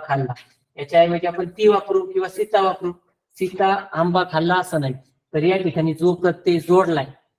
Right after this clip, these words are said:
कोणताही तुम्ही शब्द वापरला तर त्या ठिकाणी जोडलेला प्रत्यय त्या ठिकाणी वापरायचा. रामने आंबा खाल्ला, सीताने आंबा खाल्ला, तिने आंबा खाल्ला, सर्वांनी आंबा खाल्ला. आपण कर्त्याचं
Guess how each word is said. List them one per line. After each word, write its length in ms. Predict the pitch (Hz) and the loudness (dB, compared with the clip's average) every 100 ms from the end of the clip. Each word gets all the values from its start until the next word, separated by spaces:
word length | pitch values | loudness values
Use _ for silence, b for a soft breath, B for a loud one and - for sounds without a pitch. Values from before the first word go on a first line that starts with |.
| _ | _
कोणताही 800 | 180 185 185 - 202 185 220 - 208 | 0 0 0 2 2 2 -2 -6 -2
तुम्ही 180 | 190 | -2
शब्द 260 | 170 180 170 | 0 -2 -2
वापरला 500 | 175 165 175 170 175 180 | 0 0 -2 -2 -2 -2
तर 80 | 170 | -6
त्या 180 | - 190 | -2 -2
ठिकाणी 340 | 175 160 165 | -2 0 -2
जोडलेला 480 | 160 170 170 180 170 | 0 0 2 0 0
प्रत्यय 360 | 170 160 170 | -2 -4 -4
त्या 140 | 160 165 | -2 -2
ठिकाणी 260 | 156 147 160 | -2 -4 -2
वापरायचा. 480 | 185 180 151 131 127 - _ _ _ _ _ | -2 0 -2 -2 -10 -12 _ _ _ _ _
रामने 420 | 135 147 170 180 | -4 -2 0 0
आंबा 300 | 185 180 180 | -2 0 0
खाल्ला, 360 | 180 160 165 180 - _ _ _ | 0 -2 -4 -6 -8 _ _ _
सीताने 480 | - 180 185 175 180 | -4 -2 2 2 4
आंबा 320 | 180 175 170 170 | 2 0 0 0
खाल्ला, 300 | 151 151 170 170 _ _ _ - | -2 -2 -4 -6 _ _ _ -4
तिने 320 | 185 185 190 | -2 0 -2
आंबा 380 | 190 170 170 160 | -4 0 2 2
खाल्ला, 340 | 156 156 170 175 - _ - | 0 -2 -2 -4 -8 _ -4
सर्वांनी 560 | - 208 208 196 196 | 4 6 8 4 4
आंबा 300 | 180 165 151 143 | 2 0 -2 -4
खाल्ला. 220 | 135 123 | -6 -4
आपण 220 | 131 139 160 | -6 -6 -4
कर्त्याचं 680 | 180 170 170 170 - 180 | -2 -2 -4 -6 -4 -4